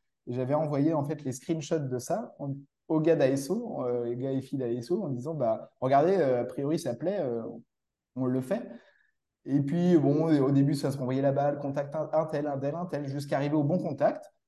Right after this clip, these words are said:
qui me dit, « Bah, écoute, on arrête notre partenariat avec le Coq Sportif.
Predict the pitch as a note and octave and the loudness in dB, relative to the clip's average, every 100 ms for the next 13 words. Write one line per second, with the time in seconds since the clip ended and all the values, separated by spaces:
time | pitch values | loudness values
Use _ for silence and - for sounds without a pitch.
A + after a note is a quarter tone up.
0 | _ _ _ C#3 C#3 F3+ E3 A#2+ F#3 G#3 | _ _ _ 0 2 4 4 4 0 0
1 | C#3+ C3 C3+ C#3 G3 - D#3+ - D#3 D#3 | 0 0 2 2 0 -2 -6 -4 -4 -4
2 | D3 D3+ D3 C#3 C#3 - B2 - D#3 C4+ | -2 -2 -2 -6 -8 -8 -10 -6 -4 -4